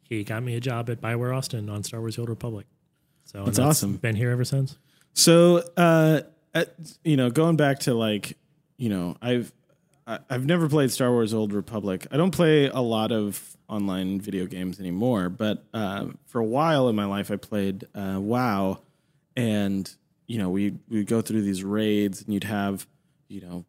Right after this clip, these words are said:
Speaker 2: people trying to coordinate all of these things, and there's even, like, add-ons that you could add to the game that would tell you when things were going to happen or
Speaker 1: Right.
Speaker 2: what was gonna happen next to prepare you for, uh, these boss fights, which you now script. Uh,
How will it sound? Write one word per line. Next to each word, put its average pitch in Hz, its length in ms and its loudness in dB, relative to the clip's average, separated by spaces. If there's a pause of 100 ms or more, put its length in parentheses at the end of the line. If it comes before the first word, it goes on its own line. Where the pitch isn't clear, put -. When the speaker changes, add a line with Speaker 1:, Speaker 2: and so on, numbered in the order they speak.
Speaker 2:
people 104 340 -2
trying 117 320 0
to 110 80 0
coordinate 110 720 0
all 107 220 4
of 104 80 0
these 98 200 0
things, 107 460 0
and 104 100 -2
there's 104 200 -2
even, 107 180 0
like, 101 260 -2
add-ons 107 520 0
that 104 80 0
you 104 100 0
could 113 180 -2
add 107 280 -4
to 113 40 -4
the 104 100 -2
game 104 280 -2
that 104 100 2
would 98 200 -2
tell 113 240 -2
you 107 220 2
when 107 140 0
things 107 360 -4
were 104 80 -2
going 104 420 -2
to 104 80 -4
happen 101 480 -4
or 98 80 0
Speaker 1:
Right. 95 160 0
Speaker 2:
what 101 100 0
was 104 140 -6
gonna 104 160 -4
happen 101 400 -4
next 104 380 -4
to - 40 -20
prepare 107 440 -2
you 101 160 2
for, 98 360 -2 (540)
uh, 110 160 2
these 101 180 0
boss 123 320 2
fights, 104 360 -4
which 107 160 -6
you 110 100 -2
now 101 160 -2
script. - 540 0 (500)
Uh, 131 300 4